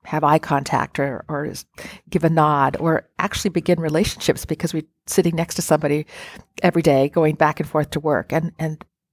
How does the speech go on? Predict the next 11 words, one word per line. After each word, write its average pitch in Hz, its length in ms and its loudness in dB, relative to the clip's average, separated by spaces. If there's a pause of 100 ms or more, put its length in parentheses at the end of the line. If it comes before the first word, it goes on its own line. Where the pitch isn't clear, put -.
absolutely, 165 560 0
that's 165 240 0
a 147 160 -2 (140)
really 160 340 0 (320)
amazing 170 560 4
aspect - 540 -6 (100)
of 151 260 -6
what 156 140 -2
light 135 220 -2
rail 147 140 -4
brings. - 420 -10